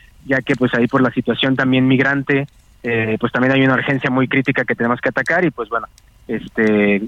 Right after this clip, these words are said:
pues, es jus-, justo gracias a ustedes que nos puedan apoyar en la colecta nacional, eh, ya sea como voluntarios o con un donativo, que podemos llegar a eso.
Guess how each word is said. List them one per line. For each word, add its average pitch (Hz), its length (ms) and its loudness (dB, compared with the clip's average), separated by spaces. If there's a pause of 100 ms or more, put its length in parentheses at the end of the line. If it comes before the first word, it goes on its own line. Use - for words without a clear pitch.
(160)
pues, 135 180 0
es 131 140 0
jus-, 143 320 2
justo 147 340 0
gracias 139 320 0
a 139 60 0
ustedes 147 400 0
que 135 80 -4
nos 120 120 -6
puedan 131 220 0
apoyar 120 320 0
en 127 80 -2
la 123 80 -4
colecta 120 340 -6
nacional, 127 520 -2 (440)
eh, 107 320 2
ya 117 120 0
sea 131 160 -4
como 123 180 0
voluntarios 151 500 0
o 147 60 -6
con 127 180 0
un 135 60 4
donativo, 135 320 2
que 151 80 -2
podemos 123 340 0
llegar 113 240 0
a 113 100 -2
eso. - 160 -12